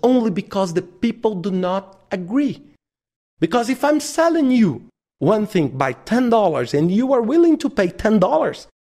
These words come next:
there is no negotiation. It's only pay and receive. The problem is when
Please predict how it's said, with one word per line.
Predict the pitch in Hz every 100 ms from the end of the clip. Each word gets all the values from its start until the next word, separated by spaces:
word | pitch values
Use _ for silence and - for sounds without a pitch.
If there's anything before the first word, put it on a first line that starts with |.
| _
there | - 294 349
is | 294
no | 359 480 523
negotiation. | 370 311 - 202 - 156
It's | 175 -
only | 233 247
pay | - - 220 269 -
and | 294 311
receive. | 349 - 392 302 - _ _ _ -
The | 160
problem | 190 262 330 339 247
is | 156
when | 185 165